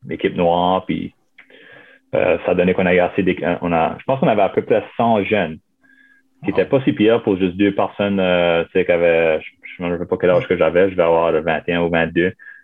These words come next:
Speaker 1: euh, une centaine de jeunes. Puis, euh, puis <laughs> je me rappelle encore l'année-là, à la fin de l'année, on a eu des feedbacks des parents, puis ça. Puis un des feedbacks, c'était comme, « Tu devrais essayer d'avoir des couleurs plus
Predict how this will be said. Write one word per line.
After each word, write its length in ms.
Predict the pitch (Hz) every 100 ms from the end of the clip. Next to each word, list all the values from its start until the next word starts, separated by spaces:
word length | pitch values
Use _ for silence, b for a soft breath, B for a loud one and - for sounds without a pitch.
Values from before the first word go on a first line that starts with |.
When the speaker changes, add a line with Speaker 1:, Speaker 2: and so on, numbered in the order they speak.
| B -
Speaker 1:
euh, 280 | 90 87 85
une 120 | 82 -
centaine 280 | 95 92 95
de 120 | 90
jeunes. 320 | 92 104 117
Puis, 260 | - 101 92
euh, 560 | 87 87 87 85 82 - _ _ _ B B B B _ -
puis 140 | 92 -
<laughs> 60 |
je 160 | 113 101
me 60 | 98
rappelle 240 | 95 104
encore 220 | 92 104
l'année-là, 400 | 98 92 90 98
à 40 | 90
la 120 | 82
fin 160 | -
de 40 | 90
l'année, 340 | 87 90 95
on 120 | 87 87
a 80 | 87
eu 100 | 92
des 160 | 85
feedbacks 480 | - 95 90 92 90
des 100 | 87
parents, 360 | - 80 87 95
puis 140 | 95
ça. 160 | 98 98
Puis 140 | 98 -
un 120 | -
des 100 | 90
feedbacks, 460 | - 87 90 90 -
c'était 240 | 78 87
comme, « 220 | 82 80 82 _ _
Tu 100 | 92
devrais 240 | 92 92
essayer 160 | 90 101
d'avoir 340 | 95 90 90
des 120 | 87
couleurs 360 | - 92 92 85
plus 180 | 90